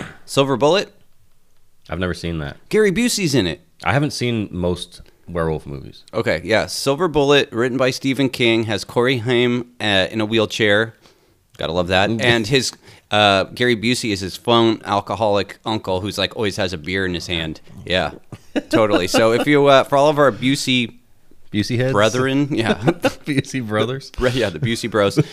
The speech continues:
Speaker 1: Uh, please, uh, do yourself a favor. Check out Silver Bullet.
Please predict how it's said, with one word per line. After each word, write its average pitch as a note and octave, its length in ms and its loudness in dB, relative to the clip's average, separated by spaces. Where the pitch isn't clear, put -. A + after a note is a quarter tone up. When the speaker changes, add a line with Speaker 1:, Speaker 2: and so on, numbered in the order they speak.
Speaker 1:
Uh, G#2+ 280 6
please, D#3 440 2
uh, A2+ 160 2
do A#2+ 120 -2
yourself D3+ 260 -4
a - 20 -20
favor. B2 240 -4
Check - 200 -6
out - 340 -4
Silver A2 200 -8
Bullet. A2+ 220 -6